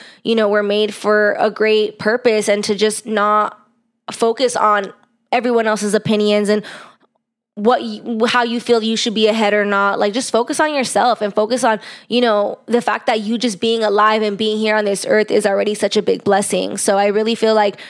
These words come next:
you know, understanding your worth, you know, knowing, you know, when to set up those boundaries and to, you know, make sure that you are not allowing, you know,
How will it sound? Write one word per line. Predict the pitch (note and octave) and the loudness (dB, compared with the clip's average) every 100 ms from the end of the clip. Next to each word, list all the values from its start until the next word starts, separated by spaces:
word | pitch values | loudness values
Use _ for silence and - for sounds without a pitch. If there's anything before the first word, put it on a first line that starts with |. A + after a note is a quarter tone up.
| - - | -20 -4
you | A#3 | 0
know, | A3+ | 2
understanding | A3 A3+ A#3 G#3+ G#3 | 2 0 -2 -4 -2
your | G#3 | -2
worth, | G3 G#3 B3 C#4+ - _ _ - | 0 2 2 0 -10 _ _ -6
you | A#3 | -2
know, | A3 | 0
knowing, | G#3+ G#3+ A#3 A#3+ A#3 - | 0 2 2 0 -4 -4
you | A3+ | 0
know, | G3+ | 2
when | G3+ G#3+ A3+ | 2 0 0
to | - A3 | -2 0
set | A3 G#3+ | 2 0
up | A3 | 0
those | G#3 G#3+ | -2 -2
boundaries | G3+ G#3 G#3 A3+ A3+ | 0 0 0 0 0
and | A3 G#3 | 0 0
to, | G#3+ G#3+ - | 0 0 0
you | G#3+ | 0
know, | G#3 G3+ F3 - _ _ _ _ _ _ _ _ _ _ | 0 0 -2 -8 _ _ _ _ _ _ _ _ _ _
make | A3 A3+ G#3+ | -2 0 0
sure | A#3+ A3+ | 2 2
that | G3+ | 0
you | G3+ G#3+ G#3+ G#3+ G#3+ G3+ - _ _ - | -2 0 2 2 0 -2 -10 _ _ -4
are | A#3+ | -2
not | A#3 A#3+ A3 | 0 0 0
allowing, | G3+ G3+ A3+ A3+ A3 G3+ G3+ _ _ _ _ _ - - | 0 0 0 0 -2 -6 -14 _ _ _ _ _ -12 -2
you | A#3+ | 2
know, | A3+ A3 G#3 | 2 2 -2